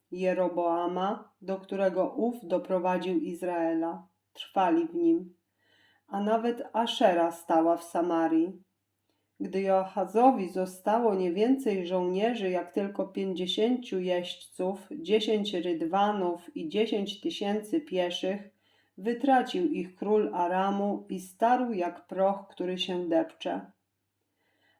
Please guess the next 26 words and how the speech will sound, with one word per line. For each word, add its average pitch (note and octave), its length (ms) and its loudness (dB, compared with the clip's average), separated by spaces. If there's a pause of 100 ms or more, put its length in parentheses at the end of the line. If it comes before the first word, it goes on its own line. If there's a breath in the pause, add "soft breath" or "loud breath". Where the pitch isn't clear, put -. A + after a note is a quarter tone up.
A G3 100 -4
czyż G#3 280 -4
pozostałe G#3 880 2
dzieje A3 480 4
Joachaza, G3 1120 2
wszystkie G#3+ 540 -2
jego F#3+ 320 0
czyny G#3+ 500 0
i F#3+ 140 -2
jego F#3 320 0
dzielność F#3+ 720 0
nie E3+ 280 2
są G3+ 300 -2
opisane F#3+ 640 -2
w - 80 -14
Księdze G3 580 -2
Kronik F#3 600 0
Królów F#3+ 600 -4
Izraela? E3+ 840 2 (920)
I B3+ 140 0
spoczął B3+ 560 6
Joachaz F#3 600 2
razem F3+ 460 2
ze F3+ 120 -2
swymi F#3 360 -2
przodkami F#3+ 960 -2